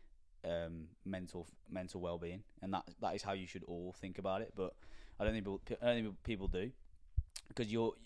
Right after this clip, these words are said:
your feed can quickly just become whatever you th-, whatever you fucking want it, whatever you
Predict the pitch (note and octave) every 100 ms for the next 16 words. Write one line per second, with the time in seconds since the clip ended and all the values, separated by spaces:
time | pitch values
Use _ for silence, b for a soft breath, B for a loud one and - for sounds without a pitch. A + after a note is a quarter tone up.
0 | - A#2+ A#2 A2+ G#2 - B2 A#2+ G2+ G2+
1 | F#2+ G#2 G2+ F#2 - F#2 F#2 F2+ E2+ -
2 | - - F2 E2 F#2 F2+ F2+ E2+ E2+ F2
3 | E2 E2+ E2 F2+ E2+ E2 F2 - G2 F#2
4 | F#2 F#2 F2+ - F#2+ F#2 F2